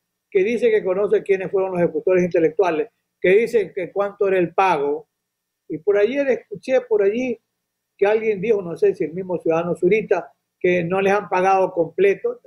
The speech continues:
toda esa se-, serie de subterfugios que van surgiendo. Pero entonces esta persona era parte de la organización criminal que asesinó a Villavicencio.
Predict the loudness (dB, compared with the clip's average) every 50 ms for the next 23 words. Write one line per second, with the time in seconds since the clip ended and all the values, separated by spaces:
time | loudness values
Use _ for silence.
0 | -20 -20 -20 -20 -20 -16 -14 -10 -8 -8 -4 -2 0 0 0 0 -2 -4 -10 _
1 | _ _ _ _ _ _ _ _ _ -4 -4 -4 -4 -2 0 2 2 2 2 2
2 | 2 2 2 2 0 0 -4 -4 -4 -4 0 0 0 -2 0 0 2 2 2 2
3 | 0 -2 -2 -2 0 0 0 2 4 2 2 2 0 -2 -8 -12 -12 _ _ _
4 | _ _ _ _ _ 4 4 4 2 -2 -6 -6 -4 -2 0 0 2 0 0 0
5 | -2 -2 -2 -2 0 0 0 -2 0 -4 -6 -10 -12 _ _ _ _ _ _ _
6 | _ _ _ _ _ _ _ _ _ _ _ 2 4 4 4 4 0 -2 -4 -8
7 | -12 _ _ _ _ _ -4 -2 -2 -2 -2 -4 -4 -6 -6 -4 0 0 2 2
8 | 2 0 0 0 -2 -2 -4 -8 -8 -10 -8 -4 -4 -4 -4 -4 -4 -4 -2 -2
9 | -2 -2 0 0 0 0 0 -2 -6 -8 _ _ _ _ _ _ _ _ _ -2
10 | 0 2 2 0 -2 -6 _ _ -10 -8 -4 -4 -4 -2 -2 -6 -4 -2 0 0
11 | 0 2 2 2 0 0 -2 -4 -4 -6 -6 -6 -8 _ _ _